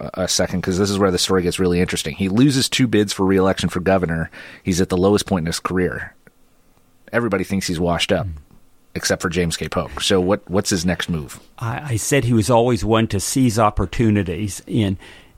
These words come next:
Speaker 2: in eighteen forty-four, uh, heading into the, the Democratic Convention, it looked like the former president, uh, Martin Van Buren, who had served one term and lost running for re-election,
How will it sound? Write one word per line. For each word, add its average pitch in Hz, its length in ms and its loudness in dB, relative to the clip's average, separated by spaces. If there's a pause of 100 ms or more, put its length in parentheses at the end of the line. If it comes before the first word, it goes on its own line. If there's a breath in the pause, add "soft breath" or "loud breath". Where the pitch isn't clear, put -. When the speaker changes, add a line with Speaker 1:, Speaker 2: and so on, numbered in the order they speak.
(120)
Speaker 2:
in 110 260 2
eighteen 135 540 2
forty-four, 107 1200 2
uh, 101 200 -2
heading 117 400 0
into 110 320 2
the, 92 360 2
the 101 220 -4
Democratic 101 720 -2
Convention, 95 720 -2 (320 loud breath)
it - 120 -6
looked 120 300 2
like 107 200 2
the 98 100 -6
former 127 500 2
president, 98 720 2
uh, 107 120 -2
Martin 107 320 4
Van 101 240 0
Buren, 92 460 2
who 95 100 0
had 90 100 0
served 101 340 0
one 104 220 4
term 101 480 0
and 95 220 0
lost 101 420 2
running 101 240 2
for 92 160 -4
re-election, 90 720 -2